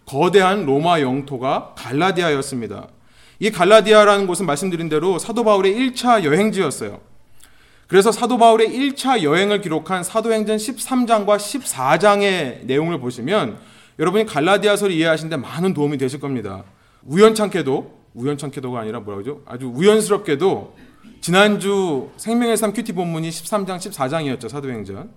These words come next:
여러분, 사도행전 십삼 장, 십사 장을 보시면 이 비시디아 안디옥이라는 장소가 나오고 루가오니아, 루스드라, 더베 등의 지명이 나오는데요. 이곳들이 다 갈라디아 주에 속했던 지역들입니다.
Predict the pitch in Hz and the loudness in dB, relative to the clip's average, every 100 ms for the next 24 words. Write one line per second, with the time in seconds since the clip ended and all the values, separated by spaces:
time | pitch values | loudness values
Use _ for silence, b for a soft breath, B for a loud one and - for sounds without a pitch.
0 | - _ _ _ - 147 190 214 240 233 | -20 _ _ _ -6 0 2 2 0 0
1 | 233 233 233 - 240 226 233 233 226 - | 0 -2 -4 -4 -2 0 -2 -2 -10 -6
2 | 131 175 220 220 180 151 135 196 190 113 | 0 2 4 4 2 -2 -2 0 0 -4
3 | 92 - 170 156 170 170 226 214 226 208 | -8 -10 -8 -6 -6 -4 -4 2 6 6
4 | - 180 190 214 202 160 131 120 151 - | 4 -2 0 0 0 -2 -4 -4 -10 -10
5 | 131 135 147 127 104 101 120 180 b b | -8 -4 -4 -4 -6 -6 -4 -6 b b
6 | b - 139 180 214 202 185 160 123 101 | b -8 -4 6 8 8 6 2 0 -2
7 | 101 170 220 - 175 156 - 127 165 208 | -4 0 0 0 0 0 -2 0 6 8
8 | 208 180 180 175 147 156 156 117 117 107 | 6 4 -4 -4 -4 -2 -4 -4 -6 -6
9 | 139 147 98 b b b 160 220 220 208 | -6 -6 -12 b b b 2 2 0 -2
10 | 208 208 135 143 196 208 165 196 196 202 | -2 -2 -4 2 4 4 2 0 0 -2
11 | - - 147 185 185 190 - 202 131 127 | -6 -8 2 4 4 -2 -6 -6 -4 -6
12 | 220 - - 165 196 208 160 123 104 | -6 -12 -4 0 0 -2 -4 -6 -8